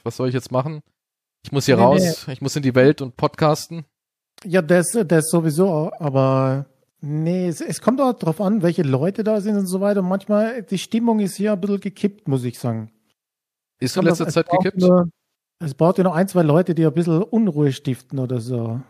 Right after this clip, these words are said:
Speaker 2: Ne? Einfach eine schlechte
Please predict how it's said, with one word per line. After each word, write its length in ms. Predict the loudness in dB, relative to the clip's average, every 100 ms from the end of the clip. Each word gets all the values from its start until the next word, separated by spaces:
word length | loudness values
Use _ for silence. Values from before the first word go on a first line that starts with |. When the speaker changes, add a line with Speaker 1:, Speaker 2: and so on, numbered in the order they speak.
| _ _ _ _ _ _ _ _ _ _ _ _ _ -8
Speaker 2:
Ne? 280 | -4 -4
Einfach 320 | 0 0 0 -2
eine 100 | -2
schlechte 840 | 2 2 2 0 2 4 2 -2